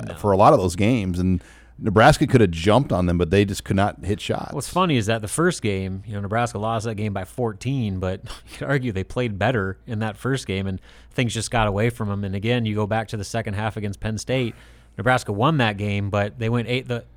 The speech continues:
Speaker 1: eight and a half minutes without scoring a point. And it wasn't until Teddy Allen's last second game winner that they finally broke that streak. So, uh, they, you know, they were having issues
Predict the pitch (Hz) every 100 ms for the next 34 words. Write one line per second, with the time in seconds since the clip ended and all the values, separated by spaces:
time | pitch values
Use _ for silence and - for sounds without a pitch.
0 | - 156 131 127 123 127 143 113 - -
1 | - 104 120 117 110 - - - 139 117
2 | - 131 98 - - - 107 104 113 117
3 | 110 104 113 117 113 - - - - -
4 | - 127 131 123 123 123 110 101 113 117
5 | 117 135 113 104 113 110 104 131 107 101
6 | 98 101 - 113 104 101 110 - 98 -
7 | - 135 104 - 107 101 - - - -
8 | 101 98 131 143 139 - - - - 110
9 | 107 104 110 165 156 120 - - - -
10 | 139 120 113 120 - 104 95 92 -